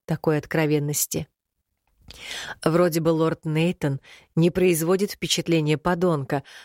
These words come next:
но это признание и сам поступок. «Понимаешь, в роду правителей Аль-Раса испокон веков рождаются только стихийники».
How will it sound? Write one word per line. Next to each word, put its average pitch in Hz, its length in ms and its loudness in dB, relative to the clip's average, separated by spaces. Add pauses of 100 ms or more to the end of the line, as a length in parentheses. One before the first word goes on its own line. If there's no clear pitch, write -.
(140)
но 147 240 4
это 151 180 2
признание 156 640 0
и 135 40 -4
сам 135 280 -2
поступок. - 760 -2 (800)
«Понимаешь, 226 960 0 (320)
в 180 120 0
роду 180 260 2
правителей 175 720 2
Аль-Раса 165 760 0 (320)
испокон 214 440 2
веков 208 320 0
рождаются 196 540 2
только 214 440 0
стихийники». - 1000 -4